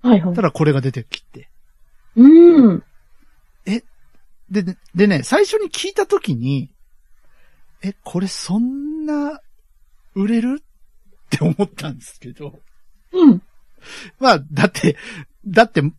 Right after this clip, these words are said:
Speaker 2: ね、結構マニアックなアレンジですよ、これ。
Speaker 1: そうですね。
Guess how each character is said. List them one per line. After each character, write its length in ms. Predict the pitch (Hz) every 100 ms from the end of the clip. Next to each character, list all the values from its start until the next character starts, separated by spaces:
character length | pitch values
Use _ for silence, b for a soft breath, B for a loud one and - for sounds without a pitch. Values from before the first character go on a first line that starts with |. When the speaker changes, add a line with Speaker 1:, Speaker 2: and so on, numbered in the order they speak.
| _ -
Speaker 2:
ね、 160 | 185
結 200 | - - -
構 140 | 262
マ 140 | 175
ニ 120 | 170 190
ア 40 |
ッ 40 |
ク 320 | - - - 170
な 180 | 131
ア 60 | 131
レ 120 | 143
ン 80 | 135
ジ 140 | 135
で 80 | 135
す 140 | - 214
よ、 120 | 147
こ 120 | -
れ。 180 | 110 - _ - _ _
Speaker 1:
そ 420 | 233 302 539 523 339
う 20 |
で 140 | -
す 240 | - - 202
ね。 140 | 208